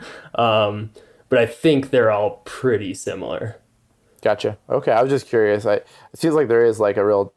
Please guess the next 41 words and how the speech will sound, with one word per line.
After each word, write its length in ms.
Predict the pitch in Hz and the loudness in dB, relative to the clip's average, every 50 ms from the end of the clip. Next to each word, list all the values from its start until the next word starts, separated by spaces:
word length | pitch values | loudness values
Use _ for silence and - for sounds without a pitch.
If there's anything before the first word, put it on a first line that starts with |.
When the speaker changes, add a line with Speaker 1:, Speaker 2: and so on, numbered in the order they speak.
| _ - | _ -6
Speaker 2:
kind 140 | - 123 104 | -4 -2 0
of 60 | 98 | 0
a 60 | 95 | -2
balance 440 | 92 - 98 98 98 101 98 92 - | 0 0 0 2 2 0 0 -2 -4
between, 580 | - 107 98 - 113 107 104 98 95 98 98 - _ _ _ _ _ _ _ _ - | -10 -10 -10 -6 -6 -4 -4 -4 -4 -6 -8 -12 _ _ _ _ _ _ _ _ -10
like, 180 | - 104 98 - - 113 | -10 -10 -10 -12 -12 -6
durability 1000 | 107 123 117 110 107 98 92 104 101 98 101 95 104 104 101 98 98 98 98 - | -2 0 2 2 2 2 0 0 2 2 2 0 0 0 0 0 0 0 0 0
and, 560 | - 95 95 92 92 90 92 90 90 92 92 | -2 -2 -2 0 0 0 -2 -2 -4 -4 -2
uh, 320 | 92 92 90 85 85 85 - | 0 0 2 2 2 0 0
and 240 | 95 101 98 90 - | -2 -4 -6 -8 -8
comfort, 840 | - 117 113 101 98 - 107 101 95 92 85 - - - - - _ _ _ _ - - _ _ - - - - - - | -4 -4 -4 -4 -4 -2 0 2 2 2 0 -2 -6 -18 -20 -20 _ _ _ _ -20 -20 _ _ -20 -20 -20 -18 -18 -14
you 160 | 123 123 113 | -6 -4 -2
know, 140 | 107 98 95 | 0 0 0
and, 340 | 95 92 90 95 101 101 95 | 0 0 2 0 0 2 0
and 160 | 95 95 101 | 0 0 0
then 80 | 101 95 | -2 -4
the, 100 | 95 87 - | -4 -6 -4
and, 120 | - 98 98 | -6 -4 -4
like, 160 | 98 92 - | -4 -4 -4
the 80 | 101 | -4
wicking 300 | 101 104 98 - - 98 | -4 -4 -4 -4 -8 -14
perform-, 320 | - - 98 - - - - | -14 -14 -16 -10 -10 -4 -2
or 100 | 107 104 | -2 0
the 300 | 98 95 92 90 87 98 - | 2 2 2 0 0 -2 -4
kinda 380 | - 113 101 90 90 95 - _ _ _ _ - | -4 -2 0 0 0 -2 -4 _ _ _ _ -4
odor 300 | - 120 117 110 110 107 | 0 0 2 2 2 0
control 560 | 107 - - 113 98 - 117 107 104 104 104 104 | 0 -4 -8 -8 -4 -2 0 0 2 2 0 0
of, 160 | 95 - - | -2 -4 -6
of 240 | - 104 104 101 107 | -4 -4 -4 -2 0
wool 600 | 110 107 104 101 101 101 101 110 - 107 104 - | 0 2 2 2 2 0 -2 -4 -12 -16 -14 -6
versus, 460 | - 107 101 98 - - 101 95 92 104 | -4 -4 -4 -4 -4 -4 -4 -4 0 0
like, 240 | 101 95 90 _ | -2 -2 -2 _
the 80 | - 104 | -8 -6
more 180 | 104 101 98 98 | -4 -2 -2 -2
durable 680 | 95 95 95 95 98 98 95 98 95 95 95 92 - _ _ _ _ _ _ _ _ _ - | 0 0 0 0 0 0 0 0 2 2 0 -2 -4 _ _ _ _ _ _ _ _ _ -8
and 180 | - 104 101 - | -6 -6 -6 -4
sometimes 460 | - 117 110 98 113 107 104 101 92 | -4 -4 -4 -2 -2 -2 -2 -2 -4
softer, 460 | - - 104 90 92 - - - 107 104 | -4 -2 0 0 0 -2 -2 -2 -2 0
more 180 | 104 101 98 | 0 -2 -2
comfortable 460 | - - 101 92 - - 104 98 98 | -2 -4 -4 -4 -4 -6 -4 -2 -2
blends. 480 | 87 98 98 95 95 101 110 - - | -2 0 -2 -2 -2 -2 -4 -8 -12